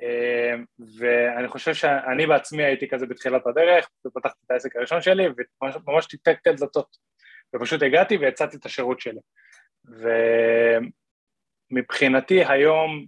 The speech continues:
יש גישה של מוכרים ויש גישה של סוגרים, מבחינתי האג'נדה היא שונה, והתפיסה הכללית היא תפיסה שבאה ואומרת, "אני כאן כדי לעזור לבן אדם בצד השני."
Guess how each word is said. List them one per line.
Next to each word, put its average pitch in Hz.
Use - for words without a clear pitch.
יש 139
גישה 135
של 127
מוכרים 175
ויש 139
גישה 123
של -
סוגרים, 147
מבחינתי 131
האג'נדה 131
היא 123
שונה, 143
והתפיסה 127
הכללית 165
היא 139
תפיסה 139
שבאה 135
ואומרת, 156
"אני 135
כאן 143
כדי 131
לעזור 123
לבן 151
אדם 143
בצד 143
השני." 139